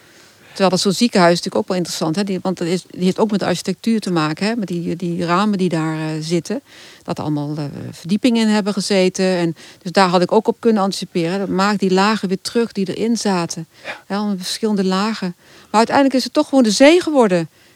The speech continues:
Speaker 1: En, eh, en het vis en, eh, het wol en gewoon heel dichtbij. Ja.
Speaker 2: En toen je het gevoel had dat je iets moest, was het dan zo dat je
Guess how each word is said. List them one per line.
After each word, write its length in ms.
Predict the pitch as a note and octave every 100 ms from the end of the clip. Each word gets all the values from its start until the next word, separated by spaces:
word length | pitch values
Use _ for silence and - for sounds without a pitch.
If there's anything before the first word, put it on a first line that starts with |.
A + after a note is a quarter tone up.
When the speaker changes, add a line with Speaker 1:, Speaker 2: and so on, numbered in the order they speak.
| _
Speaker 1:
En, 240 | A3 A3
eh, 260 | G#3+ G#3 G3+
en 60 |
het 140 | G3+ -
vis 460 | D4+ D4+ - - - -
en, 240 | G#3+ G#3
eh, 320 | G#3 G3+ G3
het 140 | G3 F#3
wol 500 | G#3+ D4 D4+ A3+ -
en 380 | G3+ G3 G3 - -
gewoon 240 | - A#3+
heel 160 | A3+ B3+
dichtbij. 580 | A#3 G3 G#3+ F3 D3+ D#3+ _ _ _ _ _ _ _ _ -
Ja. 300 | A3 G#3 E3 - _ - - _
Speaker 2:
En 280 | D3+ C#3+ - C#3+
toen 180 | - E3+
je 120 | D3
het 140 | B2+ -
gevoel 340 | A#2+ D3+ C#3+
had 180 | A2 G2+
dat 180 | A#2+ -
je 120 | A#2+
iets 280 | C#3 - -
moest, 420 | A#2+ A2 - - - -
was 200 | - E3+
het 100 | F#3+
dan 140 | E3+ C3+
zo 240 | A#2+ G2+
dat 200 | G#2+ A2
je 140 | A2